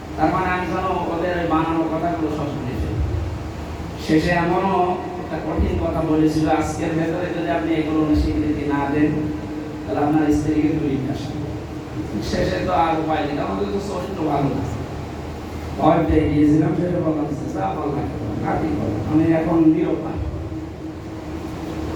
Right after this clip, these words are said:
এদের কষ্ট দিয়েছিল আমাকে সহ, আর যারা ছিল, সাত বছর, পাঁচ বছর ধরে আছে। এই মানুষগুলোকে আয়না ঘরের ভেতরে মাটির নিচে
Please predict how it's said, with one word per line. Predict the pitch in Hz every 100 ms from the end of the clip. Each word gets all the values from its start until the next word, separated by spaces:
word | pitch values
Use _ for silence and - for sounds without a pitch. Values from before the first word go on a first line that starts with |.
| - -
এদের | 196 214 214
কষ্ট | 240 - 233
দিয়েছিল | 208 214 202 185
আমাকে | 180 180 185 196 185
সহ, | 170
আর | 170 160 160 156
যারা | 156 151 -
ছিল, | 147 147 147
সাত | 160 156 156
বছর, | 156 151
পাঁচ | 147 147
বছর | 143 151 151 151
ধরে | 147
আছে। | 143 - - - - - - - - - -
এই | 156
মানুষগুলোকে | 165 175 151 151 - 170 160
আয়না | 160 160 160
ঘরের | 156 156 156
ভেতরে | 156 156 147 143
মাটির | 143 143 147 143
নিচে | 143